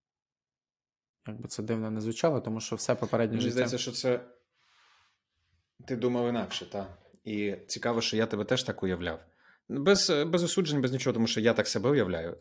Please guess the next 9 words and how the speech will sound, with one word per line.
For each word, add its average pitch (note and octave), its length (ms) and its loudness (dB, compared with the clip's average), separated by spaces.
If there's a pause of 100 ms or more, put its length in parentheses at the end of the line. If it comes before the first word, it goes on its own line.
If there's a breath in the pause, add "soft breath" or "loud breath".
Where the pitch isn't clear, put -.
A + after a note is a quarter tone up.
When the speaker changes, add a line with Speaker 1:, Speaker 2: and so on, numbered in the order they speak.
Speaker 2:
про-, F#2+ 120 -4
і F#2 380 -2
я, F#2+ 260 0
я G2 100 2
в F#2+ 40 0
цьому G2 240 -4
бачу F#2+ 420 -2 (240)
і G#2+ 100 -6
перевагу, G#2 600 2